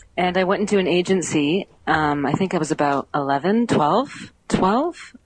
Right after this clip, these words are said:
And I said, "I wanna sing." And he said, "I, you know, uh, let's get you on some auditions. I, uh, you seem like a really in-your-face kid. Like, you want this really bad. So I'll just, I'll, let's just get you out there in general."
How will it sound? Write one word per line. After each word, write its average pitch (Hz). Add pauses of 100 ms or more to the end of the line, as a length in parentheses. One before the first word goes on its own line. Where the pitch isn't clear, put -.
(480)
And 180
I 185
said, 180
"I 185
wanna 185
sing." 240
And 180
he 185
said, 180 (680)
"I, 175
you 185
know, 170 (180)
uh, 156 (680)
let's 185
get 196
you 185
on 180
some 185
auditions. 175
I, 160 (460)
uh, 110
you 175
seem 202
like 180
a 180
really 170
in-your-face 165
kid. 185
Like, 170
you 160
want 156
this 160
really 151
bad. 151
So 151 (360)
I'll 160
just, -
I'll, 156
let's 180
just 202
get 202
you 196
out 190
there 180
in 170
general." 170